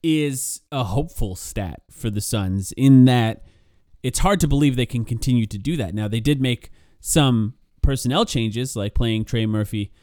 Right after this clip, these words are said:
the third a little more minutes that allowed them to hit more shots. But it was other guys hitting shots in this game, too. Like, Herb Jones played pretty well, two for three.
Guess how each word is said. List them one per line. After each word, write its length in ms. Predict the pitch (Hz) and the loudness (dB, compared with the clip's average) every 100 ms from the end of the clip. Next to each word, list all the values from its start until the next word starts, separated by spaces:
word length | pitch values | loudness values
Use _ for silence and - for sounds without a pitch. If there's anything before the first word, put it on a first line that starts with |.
| _ - | _ -16
the 80 | 107 | -14
third 440 | - 139 120 107 - | -6 -2 -2 -4 -8
a 100 | 113 | -8
little 220 | 107 104 | -6 -4
more 180 | 104 101 | -2 2
minutes 440 | 135 127 113 - | 2 2 -2 -6
that 160 | 104 104 | -6 -4
allowed 480 | 101 107 107 101 _ | -4 -2 -4 -6 _
them 260 | 117 110 101 | -6 -4 -4
to 160 | - 104 | -4 -6
hit 160 | 120 | -4
more 200 | 104 98 | -6 -8
shots. 400 | - 151 123 - | -4 -4 -2 -2
But 160 | - 87 | -2 0
it 140 | 175 | -2
was 200 | 277 277 | 0 2
other 180 | 151 123 | 2 0
guys 280 | 117 110 - | 0 -2 -2
hitting 180 | 117 107 | -4 -4
shots 280 | 113 104 | -4 -4
in 60 | 104 | -4
this 140 | 101 - | -6 -6
game, 160 | 101 | -8
too. 140 | - 104 | -8 -8
Like, 180 | 98 - - - - | -8 -12 -20 -20 -4
Herb 240 | 147 135 | 0 0
Jones 360 | 127 120 110 - - _ - | 2 0 0 -6 -20 _ -6
played 340 | - 117 104 - - - | -2 0 -2 -6 -14 2
pretty 180 | 127 110 | 2 4
well, 160 | 101 | 0
two 380 | - - 120 113 _ | -4 -2 -2 -2 _
for 160 | - 113 | -8 -8
three. 400 | - 110 101 | -4 -4 -2